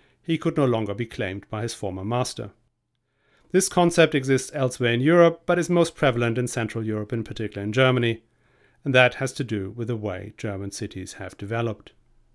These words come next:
In Italy, for instance, the ancient Roman cities continued to operate,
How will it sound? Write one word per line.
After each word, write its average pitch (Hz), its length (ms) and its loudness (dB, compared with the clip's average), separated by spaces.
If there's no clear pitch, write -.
In 160 120 6
Italy, 135 340 4
for 123 180 -2
instance, 113 380 -6
the 143 140 0
ancient 160 380 4
Roman 143 280 6
cities 113 360 -6
continued 101 460 -6
to 123 140 -2
operate, 123 400 -2